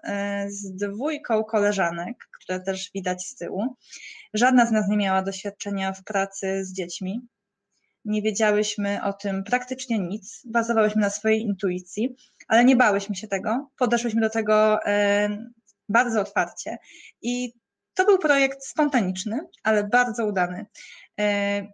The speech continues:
zobaczcie, ile mieliśmy dzieciaków. Nie, z trzema koleżankami pojechałam, nie z dwoma. Czwórka nas była. Tam było dwadzieścia siedem dzieciaków, e, oscylowało to od dwudziestu siedmiu do dwudziestu czterech, em, i organizowaliśmy tam zajęcia przeróżne,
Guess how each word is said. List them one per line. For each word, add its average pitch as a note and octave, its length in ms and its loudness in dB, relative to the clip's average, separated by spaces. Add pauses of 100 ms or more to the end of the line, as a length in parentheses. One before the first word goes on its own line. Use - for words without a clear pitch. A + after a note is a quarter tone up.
(120)
zobaczcie, B3+ 340 0
ile A3+ 100 2
mieliśmy A3 240 2
dzieciaków. G#3 540 -6 (840)
Nie, F#3 120 -4
z - 80 -16
trzema E4 300 2
koleżankami F#3 500 -2
pojechałam, - 260 -14
nie C4 120 -2
z C4 40 -12
dwoma. F#3+ 260 -8 (100)
Czwórka - 360 -6
nas F#3 200 -8
była. - 160 -18 (760)
Tam C4 180 4
było B3 180 2
dwadzieścia A#3 320 0
siedem A3+ 260 0
dzieciaków, G#3 640 -2 (140)
e, G3 240 0
oscylowało A3 600 2
to G#3+ 100 -4
od G3+ 80 -4
dwudziestu G#3 300 -6
siedmiu A3 300 -2
do G3 80 -4
dwudziestu G3 760 -4 (180)
czterech, G3+ 380 0 (520)
em, G#3 640 0 (220)
i A#3+ 120 4
organizowaliśmy A#3 600 4
tam A#3 140 0
zajęcia A3+ 320 2
przeróżne, G3 580 -4